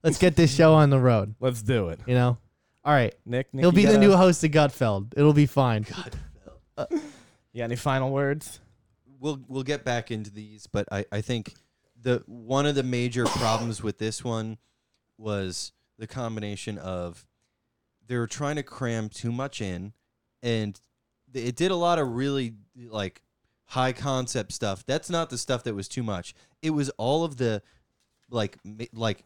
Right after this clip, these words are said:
Speaker 3: the stuff you have to do in a, in a, in a movie. Like I said, like, the love interest. It's like, cut all that extra shit out and focus on the big high concept, uh, superhero movie. And the other thing that I thought was really weird was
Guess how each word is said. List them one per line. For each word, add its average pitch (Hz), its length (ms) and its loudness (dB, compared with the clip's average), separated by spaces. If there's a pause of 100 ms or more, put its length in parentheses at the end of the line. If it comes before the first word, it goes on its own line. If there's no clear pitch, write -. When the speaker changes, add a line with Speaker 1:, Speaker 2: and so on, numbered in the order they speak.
Speaker 3:
the 120 100 -4
stuff - 320 -2
you 143 120 -2
have 131 460 -4
to 117 100 -10
do 117 300 0
in 104 100 -2
a, 95 60 -4 (100)
in 101 160 -6
a, 104 40 -6 (120)
in 101 80 -8
a 98 40 -6
movie. 98 440 -4
Like 95 180 -6
I 101 60 -10
said, 98 240 -10
like, 98 140 -8
the 101 100 -6
love 107 260 -2
interest. 101 380 -8
It's - 120 -20
like, 98 140 -14 (320)
cut 165 300 2
all 202 160 2
that 196 120 -2
extra 196 300 -4
shit 170 180 -4
out 123 280 2
and 113 180 -6
focus 135 420 -6
on 113 360 -4 (420)
the 117 140 -6
big 135 240 2
high 127 320 -4
concept, 120 800 -6 (1160)
uh, 107 300 -2
superhero 101 500 -6
movie. 87 340 -12 (340)
And 131 360 -6 (560)
the 123 120 -8
other 208 120 -4
thing 247 140 -8
that 214 100 -8
I 202 60 -6
thought 196 160 -8
was 147 160 -6
really 147 220 -6
weird 147 260 -4
was 101 340 -4